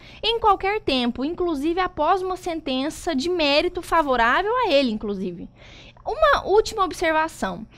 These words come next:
Quando o julgamento lá do S T F saiu em dois mil e treze,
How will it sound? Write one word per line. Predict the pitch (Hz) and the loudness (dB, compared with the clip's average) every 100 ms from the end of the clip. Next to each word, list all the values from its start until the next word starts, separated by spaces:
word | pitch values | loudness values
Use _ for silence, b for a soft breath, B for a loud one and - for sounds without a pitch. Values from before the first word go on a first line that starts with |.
| B - | B -6
Quando | 403 640 587 370 269 | 0 2 4 2 2
o | 285 | -2
julgamento | 277 254 247 233 226 | 2 4 4 0 -2
lá | 277 392 | 0 2
do | 392 | 0
S | 359 - | -2 -2
T | 262 | 0
F | 226 - - | 0 -2 -10
saiu | - - 262 240 240 320 | -8 2 2 4 0 0
em | 294 | 0
dois | 233 226 | 0 0
mil | 247 | -4
e | |
treze, | 233 226 285 262 208 | -2 0 0 -2 -6